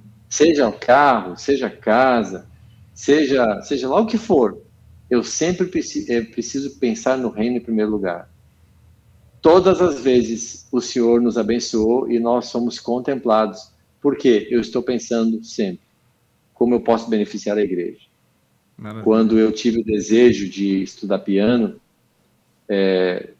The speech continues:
Speaker 1: fora, né, eu tive aquele convite lá de estudar piano na Inglaterra,
Speaker 2: Sim.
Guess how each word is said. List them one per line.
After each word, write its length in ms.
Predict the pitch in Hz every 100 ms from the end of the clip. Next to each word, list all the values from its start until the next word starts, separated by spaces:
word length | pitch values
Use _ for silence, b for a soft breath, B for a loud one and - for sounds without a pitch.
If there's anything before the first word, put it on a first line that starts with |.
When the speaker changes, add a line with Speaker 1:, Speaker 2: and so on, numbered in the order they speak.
| _ _ _ _ _
Speaker 1:
fora, 460 | - 104 113 147 110
né, 320 | 98 120 120
eu 140 | 98 -
tive 260 | - 107
aquele 240 | 101 113 101
convite 540 | 107 92 98 104 104
lá 200 | 95 98
de 180 | 95 95
estudar 320 | 92 - 95
piano 320 | - 98 95 90
na 100 | 87
Inglaterra, 720 | 87 82 113 143 127 104 -
Speaker 2:
Sim. 420 | - 120 113 107